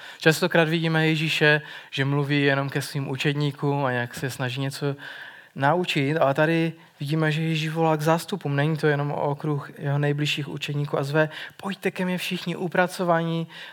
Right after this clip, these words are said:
a obtěžkaní a já vám dám odpočinout. Vezměte na sebe mého a učte se ode mě, neboť jsem mírný a pokorný v srdci.“ A vaše duše najdou odpočinutí. Mé jho je totiž příjemné a mé břemeno lehké.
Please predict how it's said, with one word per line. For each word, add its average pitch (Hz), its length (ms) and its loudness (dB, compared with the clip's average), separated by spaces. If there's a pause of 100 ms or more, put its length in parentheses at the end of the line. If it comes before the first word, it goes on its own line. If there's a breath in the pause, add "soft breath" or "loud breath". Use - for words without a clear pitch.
a - 40 -4
obtěžkaní 165 760 0
a 147 40 0
já 156 180 4
vám 170 180 2
dám 156 180 -2
odpočinout. 139 840 -6 (680 loud breath)
Vezměte 185 420 0
na 175 100 4
sebe 160 300 4
mého 160 640 2
a 113 40 0
učte 156 320 -4
se - 140 -4
ode 147 220 0
mě, 147 160 0
neboť 143 260 -2
jsem 147 180 -4
mírný 147 440 0
a 127 80 -4
pokorný 139 440 -6
v 139 60 -10
srdci.“ 131 520 -8 (600 loud breath)
A 127 40 -4
vaše 139 300 0
duše 143 380 -2
najdou 131 280 0
odpočinutí. 131 880 -6 (1120 soft breath)
Mé 151 180 0
jho 160 280 2
je 156 140 2
totiž 147 300 -6
příjemné 143 560 0
a 135 80 -2
mé 131 140 -2
břemeno 127 460 -4
lehké. 120 400 -8